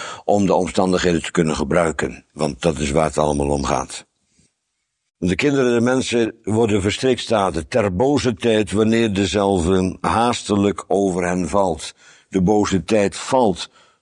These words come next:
plotsklaps, want haastelijk in de Bijbel betekent altijd plotseling. Onthoud dat, want het komt in de hele Bijbel door tegen. Dat komt gewoon omdat het woord haastelijk driehonderdvijftig jaar geleden betekende.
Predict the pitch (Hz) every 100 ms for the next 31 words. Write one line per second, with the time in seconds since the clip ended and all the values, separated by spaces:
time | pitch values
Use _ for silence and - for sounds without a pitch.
0 | _ - 147 - - 98 78 - 82 -
1 | 95 98 - 95 90 87 87 80 98 104
2 | 101 90 80 95 85 85 80 82 - 82
3 | 69 - _ - 110 - 87 87 98 104
4 | 92 _ _ _ _ _ - 92 82 90
5 | 87 104 101 92 85 71 - 80 80 71
6 | 82 123 135 107 92 80 82 78 87 85
7 | 101 - _ _ _ _ _ _ _ 92
8 | 98 95 92 98 95 95 90 87 85 85
9 | 92 92 98 92 - 87 80 - 87 80
10 | 87 85 78 - 80 - 80 82 73 80
11 | 80 76 71 76 82 76 - 85 62 67
12 | 60